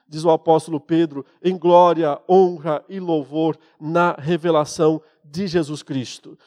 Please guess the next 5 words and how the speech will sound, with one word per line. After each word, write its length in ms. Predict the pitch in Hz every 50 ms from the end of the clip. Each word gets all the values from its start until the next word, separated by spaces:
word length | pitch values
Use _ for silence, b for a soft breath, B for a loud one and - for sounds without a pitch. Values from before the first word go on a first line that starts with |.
| b b -
Então, 380 | 214 - 240 226 233 247 226 b b b _
a 180 | - 185 185 180
tribulação, 840 | 185 - 302 320 262 277 262 247 208 - - - 208 190 196 196 - _ _ _ _ _ _ _ _ _ _
a 80 | -
provação 920 | - _ _ 262 294 311 294 233 254 240 - - - 214 202 190 185 190